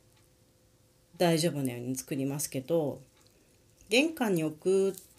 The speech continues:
というあれで作ってるので、はっきり前、前、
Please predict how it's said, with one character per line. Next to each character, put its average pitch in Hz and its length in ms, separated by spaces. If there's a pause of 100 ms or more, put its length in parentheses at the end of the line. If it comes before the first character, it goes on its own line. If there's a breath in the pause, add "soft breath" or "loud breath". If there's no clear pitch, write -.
(480)
と 160 100
い 143 240
う - 120 (160)
あ 160 120
れ 156 80
で 156 120
作 - 220
っ - 40
て - 220
る 147 100
の 139 120
で、 156 300 (480 loud breath)
は - 120
っ - 120
き 269 160
り 147 300 (120)
前、 160 440 (540)
前、 180 440